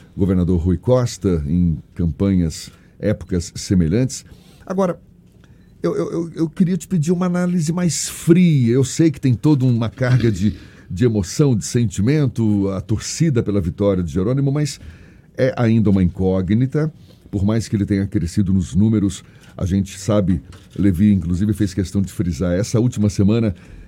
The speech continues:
muita coisa pode acontecer. Qual é a análise mais fria mesmo ali, quando,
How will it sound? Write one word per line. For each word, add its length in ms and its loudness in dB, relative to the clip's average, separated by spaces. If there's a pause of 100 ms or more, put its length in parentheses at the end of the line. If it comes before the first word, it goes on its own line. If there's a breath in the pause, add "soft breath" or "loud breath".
(120 loud breath)
muita 520 4
coisa 400 0
pode 360 -2
acontecer. 640 -4 (480 soft breath)
Qual 220 -6
é 100 -2
a 80 -2
análise 960 2
mais 540 -4
fria 800 2
mesmo 520 2
ali, 240 2
quando, 380 0